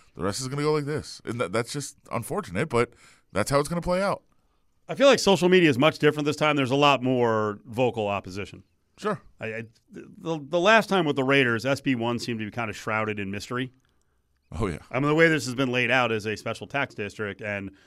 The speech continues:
Speaker 2: well, I mean, nothing would happen with that area, so you may as well give it to
Speaker 1: <laughs>
Speaker 2: us, which you, you pushed back on last week.
Speaker 1: Yeah. And by the, and by the way,
Speaker 2: Without
Speaker 1: just
Speaker 2: us, I mean, there's nothing's going to happen at the fifteen and Tropicana.
Speaker 1: As a
Speaker 2: You
Speaker 1: side,
Speaker 2: sure?
Speaker 1: as a side note,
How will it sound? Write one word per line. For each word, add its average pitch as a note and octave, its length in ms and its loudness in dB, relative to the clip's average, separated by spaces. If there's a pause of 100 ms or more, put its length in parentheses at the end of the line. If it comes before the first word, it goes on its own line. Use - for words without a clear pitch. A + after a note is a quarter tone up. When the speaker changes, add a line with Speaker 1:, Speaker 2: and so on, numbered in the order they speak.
(160)
Speaker 2:
well, D#3 180 2
I C#3+ 40 0
mean, A2+ 240 -6
nothing A#2 320 -6
would C#3+ 100 -2
happen D3+ 300 -2
with D3+ 140 -2
that D3+ 140 2
area, C3+ 520 0 (240)
so - 140 -10
you A2 80 -4
may A#2+ 180 -2
as C#3 100 -2
well D3+ 140 2
give F3 160 2
it D3+ 100 -2
to A#2 160 -4
Speaker 1:
<laughs> A#2 40 0
Speaker 2:
us, A#2+ 140 -8
which G#2+ 200 -8
you, B2 160 -4 (100)
you A#2 120 -6
pushed A2+ 200 -6
back G#2+ 220 -4
on G2+ 120 -8
last F#2 220 -10
week. G2 240 -8
Speaker 1:
Yeah. F2 180 -8 (520)
And A2 100 -6
by C#3+ 120 6
the, C3+ 140 2
and B2 120 -6
by D3 100 8
the B2+ 80 6
way, A#2 120 6
Speaker 2:
Without F3 260 10
Speaker 1:
just G3 320 6
Speaker 2:
us, C#3 40 -4
I C#3 40 -2
mean, C3 120 0
there's B2 180 -4
nothing's F#3+ 420 0
going C#3 220 -4
to A#2+ 40 -4
happen A#2 300 -2
at G2+ 220 -6 (340)
the A2+ 100 -6
fifteen G#2+ 580 -4
and G#2 240 -6
Tropicana. F#2 560 -8
Speaker 1:
As B2+ 120 2
a - 20 -2
Speaker 2:
You B2+ 60 -2
Speaker 1:
side, D3 220 6
Speaker 2:
sure? C#4+ 120 -2 (140)
Speaker 1:
as A#2+ 80 -6
a B2+ 60 -4
side C#3 280 4
note, G#2 340 0